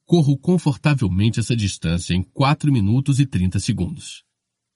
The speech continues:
Ainda estou me acostumando com esse corpo novo, flexível e plenamente funcional, e me acostumando também com o meu novo eu.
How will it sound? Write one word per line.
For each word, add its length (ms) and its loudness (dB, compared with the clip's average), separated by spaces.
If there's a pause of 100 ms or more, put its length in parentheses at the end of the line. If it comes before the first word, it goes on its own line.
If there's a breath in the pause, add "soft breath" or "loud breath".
(380 soft breath)
Ainda 280 2
estou 200 2
me 80 4
acostumando 600 0
com 120 -4
esse 200 -4
corpo 300 -4
novo, 560 0 (180)
flexível 760 -2
e 80 0
plenamente 680 0
funcional, 720 -2 (520)
e 80 2
me 80 2
acostumando 640 0
também 400 2
com 140 -2
o 60 2
meu 180 2
novo 400 2
eu. 200 -8